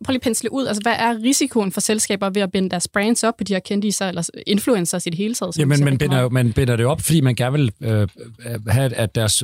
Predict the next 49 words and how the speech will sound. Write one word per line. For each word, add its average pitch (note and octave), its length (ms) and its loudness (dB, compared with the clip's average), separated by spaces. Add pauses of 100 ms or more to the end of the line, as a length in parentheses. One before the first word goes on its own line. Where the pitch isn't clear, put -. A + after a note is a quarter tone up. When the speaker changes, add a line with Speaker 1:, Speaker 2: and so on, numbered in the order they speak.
(120)
Speaker 2:
positive B2+ 360 2
personlighed A2 460 4
smitter G2 260 2
af. G#2 260 -4
Altså, A2 200 2
at G#2 140 0
deres G#2 380 0 (360)
evner C3+ 320 4
og A#2 520 2
alt, E3+ 120 0
hvad B2 100 0
de G#2+ 80 2
står C3+ 180 2
for, A2+ 140 0
at G#2 80 0
det A#2+ 100 2
smitter A2 260 2
af. G2+ 220 -2 (140)
Det - 80 -6
er B2 40 2
jo A#2 40 2
derfor, D3 200 2
man A#2+ 120 2
tager C#3+ 240 0
Jordan. G#2+ 340 0
Altså, A2 220 0 (120)
alt, E3 180 0
hvad, A2 240 0
hvad A2 100 0
der G#2+ 60 0
var A#2+ 160 0
i A#2+ 120 0
den A#2 160 2
der A#2 80 4
winning A2+ 320 2
attitude G#2+ 340 0
for G2+ 180 -4
Jordan G#2+ 340 2
og F#2+ 180 0
alt G#2+ 120 -2
det, G#2 120 2 (420)
og A2 280 0 (160)
skulle - 180 0
smitte G#2+ 200 2
af A#2 120 0
på, G2 320 2
på, F#2+ 320 2
på G2+ 80 0
Nike. F#2+ 420 0